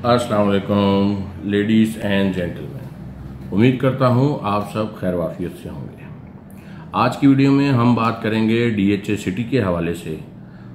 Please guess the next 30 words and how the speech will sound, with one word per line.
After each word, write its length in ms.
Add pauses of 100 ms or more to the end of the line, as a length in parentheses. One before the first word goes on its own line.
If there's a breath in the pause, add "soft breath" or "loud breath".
(120)
और 300
हम 240
बात 280
करेंगे 680 (100)
अलॉटीज 460
के 120
हवाले 360
से। 240 (760 loud breath)
साथ 280
साथ 360
में 100
हम 220
बात 260
करेंगे 560 (220)
इन्वेस्टर 540
के 100
हवाले 340
से 300
कि 200
किसी 320
भी 160
मार्केट 480
में 400
किसी 320
इन्वेस्टर 420
का 260
क्या 320
रोल 220
होता 400
है 100